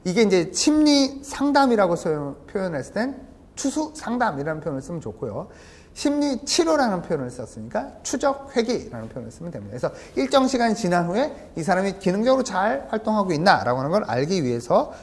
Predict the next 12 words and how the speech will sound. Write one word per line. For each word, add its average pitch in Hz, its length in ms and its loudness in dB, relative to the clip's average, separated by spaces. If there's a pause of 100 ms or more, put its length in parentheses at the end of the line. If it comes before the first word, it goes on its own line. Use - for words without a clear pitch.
(140)
추적 214 420 2
회귀를 147 280 -2
한다라는 151 760 2 (240)
그런 151 200 0
내용들을 120 380 0
기술해주면 156 800 0
적절한 160 600 -4
답이 123 180 -6
되겠다라고 113 840 -4
여러분이 127 260 -6
보시면 139 280 -10
되겠습니다. 110 460 -8